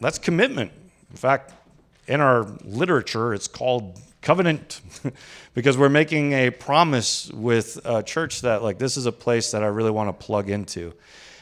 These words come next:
And I understand that there are always reasons that people may need to leave a church. There are some situations that just go so sour, they may not be able to be reconciled. Or you might have to move, things like that.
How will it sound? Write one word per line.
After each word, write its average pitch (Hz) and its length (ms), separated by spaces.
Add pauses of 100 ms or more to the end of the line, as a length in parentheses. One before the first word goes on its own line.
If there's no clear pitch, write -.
And 196 100
I 233 140
understand 226 440
that 170 100
there 170 160
are 156 100
always 160 360
reasons 135 440
that 123 180
people 123 400
may 120 280
need 113 240
to 107 80
leave 104 220
a 92 60
church. 90 360
There 117 140
are 113 60
some 151 260
situations 127 720
that 110 100
just 113 260
go 107 140
so 107 240
sour, 101 640 (320)
they 110 120
may 110 200
not 104 240
be 101 100
able 98 160
to 90 140 (120)
be 98 120
reconciled. 87 840 (420)
Or 143 320 (120)
you 123 120
might 120 220
have 113 220
to - 80
move, 107 340
things 101 420
like 90 200
that. 101 340